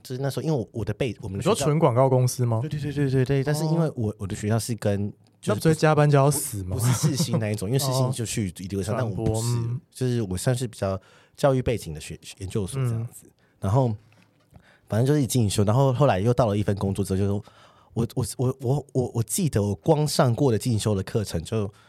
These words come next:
Speaker 1: 超过二十堂吧，
Speaker 2: 嗯。
Speaker 1: 就是都不是不同单位开的，然后只要有什么进修课我就去上。
Speaker 2: 那研究所刚好不要念 marketing？
Speaker 1: 没有，那时候不知道啊。
Speaker 2: 哦。
Speaker 1: 但是我进修课是我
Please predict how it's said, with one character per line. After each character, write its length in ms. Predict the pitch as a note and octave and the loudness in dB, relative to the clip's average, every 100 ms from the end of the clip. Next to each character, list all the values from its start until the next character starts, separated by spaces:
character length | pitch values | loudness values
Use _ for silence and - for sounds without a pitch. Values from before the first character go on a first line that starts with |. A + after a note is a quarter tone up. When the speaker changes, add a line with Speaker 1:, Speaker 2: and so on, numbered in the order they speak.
| _ _ _ _ _ - | _ _ _ _ _ -4
Speaker 1:
超 220 | - A#2+ | 0 0
过 260 | - A#2+ - | 2 -2 0
二 100 | B2 | -2
十 180 | - F2 | -4 -8
堂 240 | - C#2+ | -12 -12
吧， 160 | - - _ | -14 -16 _
Speaker 2:
嗯。 220 | C#3+ C3 A2+ | -2 0 0
Speaker 1:
就 80 | |
是 240 | C3+ C#3 B2 - _ _ - | -2 -6 -10 -16 _ _ -2
都 100 | D#3 | 0
不 140 | - | 0
是 160 | - C#3 | -4 -4
不 160 | C#3+ | -4
同 180 | - F#2 | -6 -4
单 160 | G2 G2+ | -2 0
位 100 | G2+ | -2
开 220 | - E2 | -4 -8
的， 100 | D#2+ | -4
然 120 | - | -2
后 100 | C3 | 0
只 160 | C3 G#2+ | 0 0
要 60 | |
有 100 | A#2+ | 0
什 80 | F#2+ | -2
么 60 | E2 | -4
进 160 | A#2 | -2
修 140 | G2+ F#2+ | -2 -2
课 200 | - F2 | -4 -6
我 80 | F#2 | -8
就 120 | F#2 | -10
去 160 | - | -8
上。 240 | F#2+ - B2+ | -6 -6 -2
Speaker 2:
那 60 | G#3+ | 0
研 120 | D3+ | 2
究 80 | F3+ | 2
所 160 | B2 | 2
刚 120 | A2+ | 2
好 40 | C3 | 2
不 80 | G#2+ | 2
要 80 | |
念 140 | A2 A2 | 0 0
marketing？ 420 | G#2+ G#2 - A2+ - _ _ - | 0 -2 -6 -14 -14 _ _ 0
Speaker 1:
没 100 | C3+ | 2
有， 60 | |
那 80 | F3+ | 2
时 80 | - | 0
候 80 | D3+ | -2
不 100 | C3+ | -4
知 100 | A#2+ | -2
道 140 | B2 | -2
啊。 200 | G#2 F2 F#2+ | 0 -4 -6
Speaker 2:
哦。 360 | A#2 G#2 G#2 G2 | -4 -2 -2 -2
Speaker 1:
但 80 | |
是 60 | F3+ | -2
我 100 | D3+ | -2
进 140 | D3 | 0
修 80 | D3 | 2
课 80 | C#3+ | 2
是 180 | C3+ C3+ | 0 -2
我 120 | G2 | -4